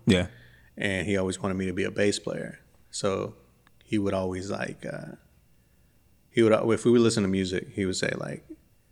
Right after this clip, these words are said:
Speaker 2: "This is, this is a part of the bass. This is the bass here." And he would emulate the sound.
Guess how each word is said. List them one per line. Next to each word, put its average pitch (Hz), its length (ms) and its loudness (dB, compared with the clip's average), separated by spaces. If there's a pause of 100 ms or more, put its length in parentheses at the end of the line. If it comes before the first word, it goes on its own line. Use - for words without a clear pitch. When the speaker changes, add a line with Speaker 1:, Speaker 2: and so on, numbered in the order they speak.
(140)
Speaker 2:
"This - 180 0
is, 113 300 -2
this 110 220 0
is 107 120 -6
a 95 120 0
part 98 240 -2
of - 20 -6
the 101 60 -8
bass. - 340 -10
This 123 200 -2
is 117 80 -4
the 104 80 -2
bass 107 260 -4
here." - 160 -6
And 98 180 -4
he 95 180 -2
would - 140 -2
emulate 92 360 -2
the - 60 -12
sound. - 360 -8